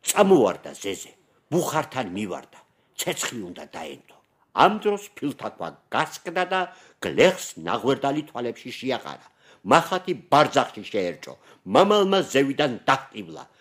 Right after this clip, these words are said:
გლეხი შეშინდა, გარეთ გამოუვარდა. აქაც ვირმა ერთი ღონიერი წიხლი ჰკრა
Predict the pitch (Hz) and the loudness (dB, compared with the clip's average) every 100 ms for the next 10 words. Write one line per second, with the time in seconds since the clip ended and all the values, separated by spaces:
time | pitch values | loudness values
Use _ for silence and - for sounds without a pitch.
0 | - _ 156 160 156 135 - 131 107 104 | -20 _ 0 0 -2 -10 -10 -8 -10 -14
1 | - - - 160 160 - 143 127 107 - | -20 -12 0 4 4 4 4 4 0 -4
2 | - - _ _ _ 151 185 190 180 - | -10 -20 _ _ _ -2 0 0 -2 -4
3 | 180 180 151 151 151 131 127 165 160 143 | -2 0 2 2 2 0 2 2 2 0
4 | 143 170 139 139 - 180 208 | 0 -6 -6 -8 -6 0 0